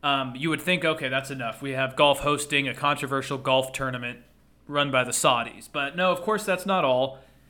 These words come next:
There's, of course, an ethics violation by Trump around this event as well. So apparently just today, I was reading this morning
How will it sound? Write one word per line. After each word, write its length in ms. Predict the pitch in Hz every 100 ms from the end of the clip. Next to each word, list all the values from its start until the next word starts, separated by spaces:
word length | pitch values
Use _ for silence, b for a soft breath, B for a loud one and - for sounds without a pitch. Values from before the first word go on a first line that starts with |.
| B B B
There's, 180 | 170 160
of 120 | 160
course, 280 | - 190 -
an 120 | 147
ethics 640 | 165 165 147 - - - - _ -
violation 720 | 135 143 143 139 139 - 139
by 120 | 127
Trump 380 | 123 139 139 135 -
around 380 | 139 135 139 135
this 180 | 131
event 320 | 135 120 123 127
as 140 | 123
well. 360 | 113 104 113 -
So 380 | - - 143 139
apparently 420 | 139 175 214 233
just 240 | 170 185 -
today, 240 | 180 160
I 60 | 139
was 140 | 135
reading 240 | 175 170
this 180 | 143 -
morning 320 | 175 151 117